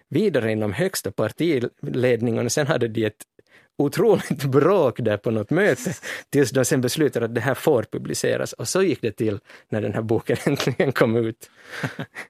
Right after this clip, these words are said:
Och det var ju sen, så slog det ju ner som en bomb och spreds också utomlands. Så här, och, och till en början så tjänade det här Khrushchevs syften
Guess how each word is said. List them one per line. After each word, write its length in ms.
Och 140
det 100
var 100
ju 160
sen, 340
så 140
slog 220
det 60
ju 100
ner 200
som 140
en 140
bomb 300
och 80
spreds 340
också 200
utomlands. 560
Så 100
här, 140
och, 260
och 80
till 120
en 140
början 280
så 100
tjänade 460
det 80
här 180
Khrushchevs 480
syften 460